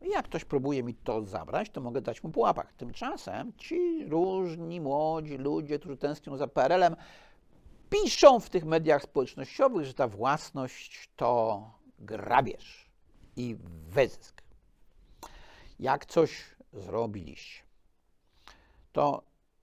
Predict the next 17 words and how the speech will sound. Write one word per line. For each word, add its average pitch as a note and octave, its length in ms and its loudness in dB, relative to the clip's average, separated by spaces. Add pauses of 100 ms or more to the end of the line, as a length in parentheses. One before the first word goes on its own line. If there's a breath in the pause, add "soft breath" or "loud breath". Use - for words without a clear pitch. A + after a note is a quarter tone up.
(160)
wyzyskujecie C3+ 1120 2 (180)
kogoś A2+ 500 -2 (220)
innego. B2+ 380 -4
I F#4+ 40 2
w - 20 -14
zasadzie G4 380 2
nie B3 80 -2
wiadomo, F#3 280 2
czy D#3 180 -4
jesteście C3+ 500 -4 (380 soft breath)
właścicielem B2 840 2
tego G#2+ 420 0 (440)
czegoś. - 280 -8
Może F2+ 200 -12
nie F#2+ 100 -12
powinniście G#2+ 440 -12
być. - 300 -18